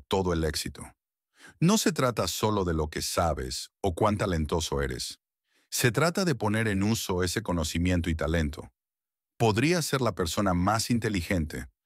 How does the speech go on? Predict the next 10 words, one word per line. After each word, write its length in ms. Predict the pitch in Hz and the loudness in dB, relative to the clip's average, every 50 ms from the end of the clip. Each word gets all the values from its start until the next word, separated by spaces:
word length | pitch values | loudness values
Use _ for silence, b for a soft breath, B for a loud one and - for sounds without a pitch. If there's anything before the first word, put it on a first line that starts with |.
| _ _ _ _ _ | _ _ _ _ _
pero 200 | - 113 110 104 | 2 4 4 4
sin 240 | - - 160 156 131 | 4 4 2 2 2
acción 640 | 104 85 - - - 95 85 78 71 71 71 71 - | 0 0 -2 -2 0 0 2 2 0 -2 -4 -4 -2
es 140 | - 117 - | 0 0 2
como 260 | - - 113 101 92 | 2 2 2 2 2
tener 320 | 85 95 90 92 95 95 87 | 2 2 2 2 2 2 2
libros 380 | 92 98 101 92 76 80 73 | 2 2 2 2 0 -2 -2
que 140 | - - - | -2 -2 0
nunca 260 | 82 87 82 80 78 | 0 2 0 0 0
lees. 420 | 78 80 76 65 58 - - - | 0 0 0 -2 -4 -6 -10 -12